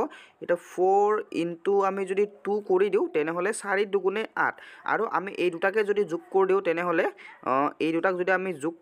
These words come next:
কৰি দিওঁ, তেনেহ'লে চাব আপোনালোকে ছয়ে আৰু আঠে চৈধ্য হৈ যায়। কি হৈ যায় গাইজ?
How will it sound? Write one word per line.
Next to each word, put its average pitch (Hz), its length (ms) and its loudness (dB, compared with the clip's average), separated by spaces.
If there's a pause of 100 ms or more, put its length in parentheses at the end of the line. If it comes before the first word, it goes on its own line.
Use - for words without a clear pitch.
কৰি 165 240 2
দিওঁ, 156 340 -2
তেনেহ'লে 160 480 -2
চাব 156 280 -2
আপোনালোকে 160 460 0
ছয়ে 180 560 0 (580)
আৰু 156 200 0 (120)
আঠে 165 300 -4
চৈধ্য 147 360 -2
হৈ 139 200 0
যায়। 107 240 -6
কি 170 120 0
হৈ 180 120 2
যায় 190 140 2
গাইজ? 202 140 0